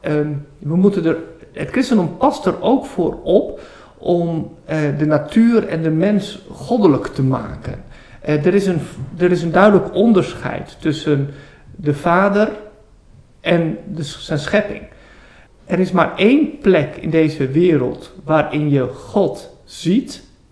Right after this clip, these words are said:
echt ziet, en dat is in Jezus Christus. En in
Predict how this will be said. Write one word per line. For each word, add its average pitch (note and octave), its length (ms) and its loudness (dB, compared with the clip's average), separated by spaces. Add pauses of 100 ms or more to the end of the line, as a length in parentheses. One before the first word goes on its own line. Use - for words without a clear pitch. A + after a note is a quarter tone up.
echt - 380 -2
ziet, - 380 -4
en F3 100 -6
dat F3 120 -2
is F#3 100 -6
in E3+ 100 -6
Jezus D#3 300 -4
Christus. - 500 -12 (560)
En E3 380 -4 (300)
in - 340 -4